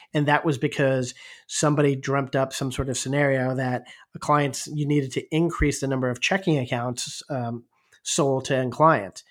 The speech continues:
So people were forced to come up with a way to hit their numbers by creating fictitious accounts. Therein lies an inherent problem that we're not talking about service anymore.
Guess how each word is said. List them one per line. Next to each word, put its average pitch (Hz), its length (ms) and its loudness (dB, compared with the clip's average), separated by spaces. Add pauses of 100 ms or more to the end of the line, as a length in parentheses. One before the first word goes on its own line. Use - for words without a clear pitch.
(280)
So 151 140 -4
people 151 280 4
were 135 440 4
forced 160 440 -4
to 143 140 2
come 147 220 0
up 143 160 0
with 147 120 0
a 139 40 -2
way 147 180 2
to 139 80 0
hit 147 160 -2
their 127 160 -2
numbers 151 580 2 (380)
by 131 340 2
creating 135 400 0
fictitious - 520 -4
accounts. - 540 -8 (380)
Therein 185 220 6
lies 127 240 2
an 123 100 0
inherent 113 400 -4
problem 107 460 -4
that 131 120 -2
we're 147 160 0
not 151 280 2
talking 139 280 -4
about 123 180 -2
service 139 380 -6
anymore. 185 460 4